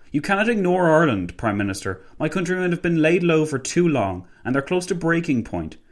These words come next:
With this agreement, I at least have something to show for the diplomatic mission." Lloyd George was taken aback.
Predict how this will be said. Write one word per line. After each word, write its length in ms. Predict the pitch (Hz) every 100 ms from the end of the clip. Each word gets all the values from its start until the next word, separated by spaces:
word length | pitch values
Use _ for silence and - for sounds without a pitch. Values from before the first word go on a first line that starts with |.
| -
With 160 | 123 123
this 180 | 143 127
agreement, 480 | 110 143 147 131 - - - -
I 80 | 147
at 80 |
least 220 | 175 190 -
have 260 | 147 175
something 320 | 175 170 143
to 60 | 113
show 360 | - 170 143 117
for 120 | 123
the 80 | 127
diplomatic 460 | 143 165 165 151
mission." 420 | 110 131 - 95 - _ _ _ _ _ _ _ _ _ _ _ _ _ _ _ _ _ -
Lloyd 180 | 110 98
George 260 | 113 127 98
was 160 | 92
taken 320 | - 117 107
aback. 480 | 92 101 113 92 -